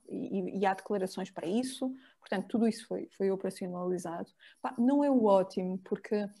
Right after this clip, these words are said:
eh, obviamente, a participação, quer dizer, eu estou numa sala com outras pessoas, eh, que se calhar não estão nas mesmas aulas que eu e eu estou a falar. Eh, portanto, não, não é o ótimo,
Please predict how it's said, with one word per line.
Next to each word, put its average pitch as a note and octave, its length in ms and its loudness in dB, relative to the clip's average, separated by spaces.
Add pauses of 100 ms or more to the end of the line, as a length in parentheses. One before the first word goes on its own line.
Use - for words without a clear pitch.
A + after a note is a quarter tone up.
(320)
eh, - 240 -4
obviamente, F#3+ 680 0 (120)
a F#3 80 -2
participação, F#3 760 -2
quer G3+ 100 -2
dizer, F#3+ 220 -2
eu - 180 0
estou G3 160 -4
numa F#3 140 -4
sala G3 240 0
com F#3+ 220 -2
outras G#3 400 0
pessoas, G3 520 0 (420)
eh, F3 160 -4
que - 120 -10
se - 60 -8
calhar G3 240 6
não G#3 100 2
estão A3 200 0
nas G#3 200 0
mesmas G3+ 380 -2
aulas F#3+ 200 -2
que - 120 0
eu G3 160 8
e F#3+ 60 6
eu F#3+ 60 6
estou F#3+ 180 0
a F#3 40 -4
falar. F3+ 420 -4 (540)
Eh, - 320 -4
portanto, - 320 -10
não, F3+ 240 -4
não F#3 200 -2
é F#3+ 120 4
o F#3+ 160 6
ótimo, G3+ 580 0